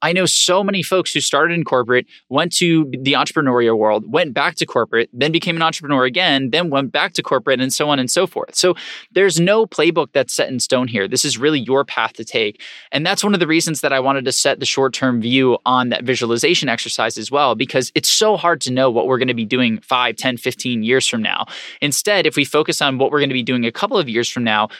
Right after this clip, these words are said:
we have a much better chance of actually turning that into a reality because we know who we are now, but we evolve so much from year to year, and we evolve a ton over a five-year span. So it's just so hard to know what we're gonna want and what we're gonna be good at and what's gonna drive us and fuel us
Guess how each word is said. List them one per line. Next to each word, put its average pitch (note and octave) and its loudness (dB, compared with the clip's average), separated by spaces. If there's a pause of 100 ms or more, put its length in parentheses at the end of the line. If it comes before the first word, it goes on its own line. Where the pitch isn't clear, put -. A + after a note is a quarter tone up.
(100)
we D3 2
have F3 2
a E3 2
much C3+ 0
better C3 2
chance B2+ -2
of A2+ -4
actually C3+ -2
turning C#3+ -2
that B2+ 0
into B2+ -4
a A2+ 2
reality A2+ 0 (180)
because F3+ -2 (260)
we G3+ 2
know A3+ 2
who G3+ 0
we F#3 2
are D3 2
now, C3 -4
but D3 2
we D#3+ 2
evolve D#3+ 0
so D3+ 0
much D3+ -2
from C3+ -4
year B2+ 0
to B2 -4
year, B2 2
and B2+ -2
we C#3 2
evolve B2 0
a A#2+ 2
ton C3 -2
over C3 2
a A#2+ 2
five-year B2+ -2
span. G2 -2 (320)
So - 0
it's F3 0
just - 2
so G3 2
hard F3 -2
to D3+ -2
know D3 2
what A#2 0
we're C3+ -2
gonna B2 0
want A2 0
and A2+ -4
what B2 0
we're C3 -2
gonna B2+ -2
be A2+ -4
good B2 -2
at G#2+ 0
and A#2 -2
what's C3 0
gonna C3 -2
drive A2 -2
us A2+ -2
and A2+ -8
fuel D#3 0
us G#2+ 0